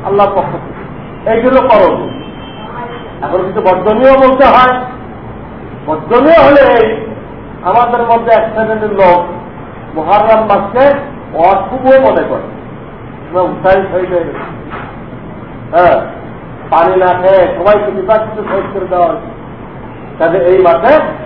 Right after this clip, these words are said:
বিবাহ শাদী করা অনুচিত, এটা তারা মনে করে। এটা একটা কুপ্রথা, গলদ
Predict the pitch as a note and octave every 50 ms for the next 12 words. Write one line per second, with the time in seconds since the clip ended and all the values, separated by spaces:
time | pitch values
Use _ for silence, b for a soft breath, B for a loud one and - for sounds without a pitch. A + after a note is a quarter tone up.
0 | - - - - D3+ D#3+ F3+ F#3 F#3+ F#3+ F#3+ F#3 F3+ E3+ F3+ F3+ F3 E3+ F#3+ A3+
1 | A#3 - - D#3 D#3+ D#3+ D#3+ E3 E3 - - - A3 F#3 - - - - - -
2 | - - - - - - - - - - - - - - - - D3+ D#3 D3+ C#3+
3 | E3 D#3 D3+ C#3 C3 B2 C3 B2 A#2 B2 C3 D3 E3+ D#3+ C#3 - - - - -
4 | - - - - - - - - - - - - - - - - - - - -
5 | - - E3 F3+ - G#3 G3 - - B3+ B3 B3 - - - - D#4 F4 F4+ -
6 | - A#3+ A3+ A3 A3 - A3+ G#3+ G3 - - - - - - - - - - -
7 | - - - - - - D3+ E3+ G3 A3+ B3 B3